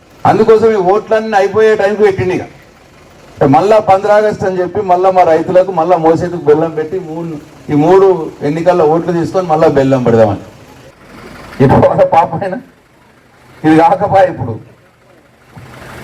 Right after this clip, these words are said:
ఇప్పుడు మళ్ళా వేరే దేవుళ్ళ మీద పెడుతున్నట్టు ఇక ఎటు పోతాడు.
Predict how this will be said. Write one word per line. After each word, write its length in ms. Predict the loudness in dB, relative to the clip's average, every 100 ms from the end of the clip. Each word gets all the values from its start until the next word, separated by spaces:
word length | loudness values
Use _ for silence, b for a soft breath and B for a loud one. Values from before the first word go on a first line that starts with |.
| -18 -18 -18 -16 -16 -16 -16 -16 -16 -16 -16 -8 -2
ఇప్పుడు 160 | 0
మళ్ళా 300 | 2 4 4
వేరే 260 | 4 4 2
దేవుళ్ళ 320 | 2 2 2
మీద 160 | -2 -2
పెడుతున్నట్టు 400 | -4 -4 -4 -4
ఇక 60 |
ఎటు 180 | -8 -4
పోతాడు. 340 | -2 0 -2